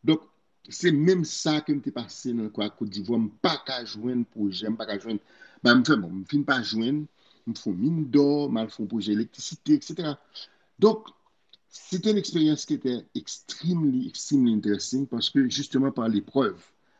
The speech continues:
par la difficulté que ça avait. Et donc, me fait deux ans là, moi, fait des projets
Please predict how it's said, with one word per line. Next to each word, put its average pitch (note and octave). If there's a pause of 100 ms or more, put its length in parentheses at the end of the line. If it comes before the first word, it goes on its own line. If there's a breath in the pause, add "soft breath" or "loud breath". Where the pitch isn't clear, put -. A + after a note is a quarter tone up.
(120)
par A2+
la G#2+
difficulté -
que A#2
ça E2
avait. - (840 soft breath)
Et G#2+
donc, F#3+ (120)
me F3+
fait F3
deux D3+
ans C#3
là, D3+
moi, C3
fait C3+
des F#3
projets E3